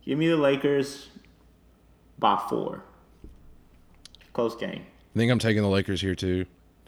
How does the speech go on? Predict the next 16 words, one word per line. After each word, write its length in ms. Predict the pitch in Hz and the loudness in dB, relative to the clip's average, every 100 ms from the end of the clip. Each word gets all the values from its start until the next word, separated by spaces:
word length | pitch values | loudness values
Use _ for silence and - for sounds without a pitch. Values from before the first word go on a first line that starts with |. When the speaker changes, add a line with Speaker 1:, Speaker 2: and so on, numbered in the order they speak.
| - - | -20 -12
Speaker 2:
I 60 | 85 | -2
like 200 | 90 87 | 0 0
Devin 280 | 95 92 85 | -2 -2 -4
Booker. 420 | 85 85 90 87 | -4 -4 -4 -4
I 80 | 92 | -6
think 220 | 87 87 | -4 -4
the 80 | 87 | -6
Suns, 560 | 80 87 87 87 82 - - - - - - 82 | -6 -4 -4 -4 -6 -10 -20 -20 -20 -20 -20 -14
um, 360 | 80 78 78 - | -10 -10 -12 -16
could 440 | - - 104 127 113 | -18 -4 0 2 2
win 140 | 127 | 2
this 180 | 131 131 | 2 2
game, 460 | - 127 131 135 139 - _ _ _ - - - | -2 -2 0 -2 -4 -10 _ _ _ -20 -20 -14
but, 480 | 78 90 85 - - _ _ _ _ _ _ _ | -4 -2 -2 -6 -14 _ _ _ _ _ _ _
uh, 220 | 85 82 | -12 -10
D'Angelo 800 | 80 87 95 101 92 87 85 80 | -8 -4 -2 -2 0 0 0 -4